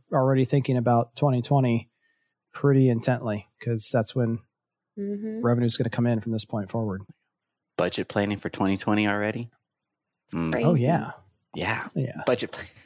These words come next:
Speaker 3: <laughs> Nice detailed
Speaker 1: Mm.
Speaker 3: plans.
Speaker 1: Let's escape the B word and, and jump into story
Speaker 3: <laughs> That's a
Speaker 1: time.
Speaker 3: bad word.
Speaker 1: <laughs>
Speaker 3: Bad.
Speaker 1: Jackie, what do you
Speaker 2: Yes.
Speaker 1: got for us?
Speaker 2: So I was browsing my Facebook newsfeed and I came across, I saw this one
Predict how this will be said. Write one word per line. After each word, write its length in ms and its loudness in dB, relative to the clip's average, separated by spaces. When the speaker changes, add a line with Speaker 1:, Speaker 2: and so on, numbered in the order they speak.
Speaker 3:
<laughs> 420 -8
Nice 260 -2
detailed 440 2
Speaker 1:
Mm. 20 -10
Speaker 3:
plans. 360 -2
Speaker 1:
Let's 140 0
escape 340 4
the 80 2
B 200 6
word 300 6
and, 300 2
and 180 4
jump 220 4
into 160 6
story 380 4
Speaker 3:
<laughs> 0 -
That's 320 2
a 60 0
Speaker 1:
time. 160 0
Speaker 3:
bad 260 2
word. 120 -4
Speaker 1:
<laughs> 460 -2
Speaker 3:
Bad. 80 0
Speaker 1:
Jackie, 640 2
what 180 6
do 60 8
you 120 8
Speaker 2:
Yes. 40 4
Speaker 1:
got 240 4
for 240 0
us? 360 -2
Speaker 2:
So 240 6
I 120 8
was 180 4
browsing 560 6
my 140 4
Facebook 640 0
newsfeed 960 2
and 320 4
I 80 0
came 240 0
across, 560 0
I 60 0
saw 220 2
this 220 0
one 260 0